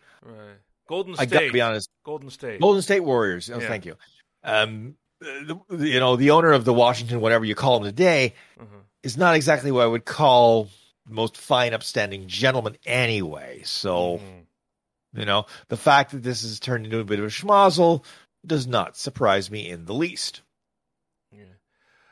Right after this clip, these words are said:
Speaker 2: The
Speaker 1: Uh,
Speaker 2: fact that he and I share a first name,
Speaker 1: <laughs>
Speaker 2: uh, that's just, yeah, not prime. Yeah.
Speaker 1: Let's talk a little bit about, uh, things that are happening in Japan. Uh, we're talking about, uh, changing of the guard or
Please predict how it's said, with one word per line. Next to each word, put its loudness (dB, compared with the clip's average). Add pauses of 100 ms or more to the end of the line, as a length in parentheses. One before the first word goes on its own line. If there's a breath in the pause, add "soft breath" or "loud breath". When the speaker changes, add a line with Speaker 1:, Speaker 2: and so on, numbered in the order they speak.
(160)
Speaker 2:
The -6
Speaker 1:
Uh, -12
Speaker 2:
fact 4
that 0
he 6
and 4
I 4
share 4
a 2
first -2
name, 6 (340 loud breath)
Speaker 1:
<laughs> -12
Speaker 2:
uh, 6 (140)
that's 0
just, -4 (140)
yeah, -16 (180)
not -8
prime. -16 (600)
Yeah. -12 (1040 loud breath)
Speaker 1:
Let's -18
talk -4
a -10
little -6
bit -8
about, -10
uh, -10
things -18
that -12
are -12
happening -14
in -18
Japan. -14
Uh, -18
we're -16
talking -12
about, -12
uh, -12
changing -12
of -16
the -16
guard -8
or -12